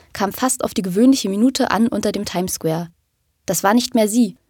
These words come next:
Abgeschnitten war sie von einem Tag freier Zeit auf dem Lande, eingerastet in dem Weg zur Arbeit. Schon verwandelt, schon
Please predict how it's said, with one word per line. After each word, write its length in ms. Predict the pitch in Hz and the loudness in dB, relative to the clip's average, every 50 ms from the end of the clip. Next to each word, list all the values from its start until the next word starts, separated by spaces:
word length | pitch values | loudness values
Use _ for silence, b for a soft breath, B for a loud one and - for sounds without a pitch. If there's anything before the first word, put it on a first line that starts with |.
| _ _ _ _ _ - | _ _ _ _ _ -4
Abgeschnitten 640 | 247 247 - - 247 - 220 208 - 202 185 180 | -4 -2 0 0 0 2 0 -2 -2 -4 -4 -2
war 180 | 175 180 180 185 | 0 0 0 0
sie 180 | 185 190 180 180 | -2 -4 -6 -6
von 200 | - - - - | -6 -6 -2 -2
einem 160 | 196 196 202 | -2 -2 -2
Tag 280 | - - 226 254 247 | -2 0 0 0 0
freier 300 | - - 214 196 185 190 | -2 -4 -2 -2 -2 -2
Zeit 300 | 185 - - 202 208 - | -2 -2 -2 -2 -2 -2
auf 80 | - - | -4 -6
dem 120 | - 185 | -4 -2
Lande, 400 | 180 175 180 196 196 185 180 180 - b b b b b b b | 0 0 0 0 0 -2 -2 -4 -6 b b b b b b b
eingerastet 680 | - 196 233 269 254 240 226 226 - - - 226 220 - | 4 6 8 8 6 6 2 0 -2 0 -2 -2 -2 -2
in 100 | 202 196 | -4 -4
dem 140 | 190 190 | -2 -2
Weg 200 | 175 196 208 - | -2 -4 -6 -4
zur 200 | - - 196 - | -4 -2 -2 -2
Arbeit. 440 | - 151 156 156 147 160 170 - - _ _ _ _ _ _ _ _ - | -2 -2 -4 -4 -6 -6 -8 -10 -16 _ _ _ _ _ _ _ _ -6
Schon 200 | - - 247 262 | 2 4 4 4
verwandelt, 640 | 254 233 202 185 180 208 233 233 233 233 226 - - | 4 2 0 2 4 4 4 4 4 2 0 -4 -10
schon 200 | - - - 185 | -8 -4 -4 -2